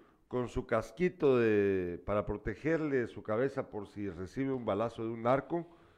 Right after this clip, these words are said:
<laughs> Porque ¿quién le va a disparar, por favor, va? Y, y, y su, y su mascarilla. Ahí va, ahí viene el señor.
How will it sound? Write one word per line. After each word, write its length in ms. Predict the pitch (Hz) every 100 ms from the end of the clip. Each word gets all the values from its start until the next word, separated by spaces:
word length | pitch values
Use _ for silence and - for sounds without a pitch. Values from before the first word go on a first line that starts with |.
| _ _ _ - - - 92 - - 98
<laughs> 1000 | 98 - - - 90 - - - - -
Porque 240 | 127 127
¿quién 200 | - 180
le 60 | 175
va 100 | 175
a 40 |
disparar, 500 | 175 - 135 151 165
por 120 | 127
favor, 420 | 98 110 139 139 87
va? 320 | 98 117 113 - _ - - - - -
Y, 140 | - 123
y, 540 | 139 147 135 135 139
y 40 | 131
su, 1000 | 131 131 123 117 113 110 107 101 98 -
y 100 | 117
su 420 | - 117 117 107 -
mascarilla. 880 | 101 110 - 110 117 170 180 170 165 - - - - - - _ _ _ _ _ _ _ _ _ -
Ahí 240 | 147 160
va, 300 | 143 127 87
ahí 140 | 147 160
viene 220 | 165 151
el 80 | 131
señor. 600 | 117 104 117 117 117